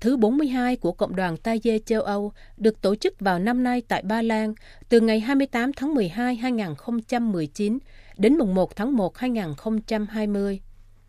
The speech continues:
Đức Thánh Cha Francisco đã gửi một sứ điệp đến các bạn trẻ tham dự. Sứ điệp được Đức Hồng Y Pietro Parolin, Quốc vụ Khanh Tòa Thánh ký. Đề tài của cuộc gặp gỡ năm nay là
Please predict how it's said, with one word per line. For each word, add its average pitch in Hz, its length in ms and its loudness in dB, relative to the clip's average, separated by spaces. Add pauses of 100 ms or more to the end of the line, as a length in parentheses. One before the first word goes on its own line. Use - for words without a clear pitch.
(220)
Đức 233 160 -2
Thánh 277 160 2
Cha 226 220 2
Francisco 277 600 0
đã 180 160 2
gửi 175 240 -2
một 202 240 0
sứ 262 220 -2
điệp 185 260 2
đến 196 200 -2
các - 180 -6
bạn 156 200 -2
trẻ 175 300 -4
tham 254 220 -2
dự. 175 220 0 (540)
Sứ 320 220 0
điệp 247 260 4
được 185 180 -2
Đức 247 220 -2
Hồng 196 180 -2
Y 233 140 0
Pietro 233 640 -2
Parolin, 214 500 2 (120)
Quốc 330 220 -2
vụ 180 140 0
Khanh 226 240 -4
Tòa 165 220 -4
Thánh 185 260 -6
ký. 208 320 -4 (960)
Đề 220 160 6
tài 208 300 0
của 202 180 4
cuộc 214 240 4
gặp 196 180 0
gỡ 180 180 2
năm 269 260 2
nay 262 160 2
là 175 340 -2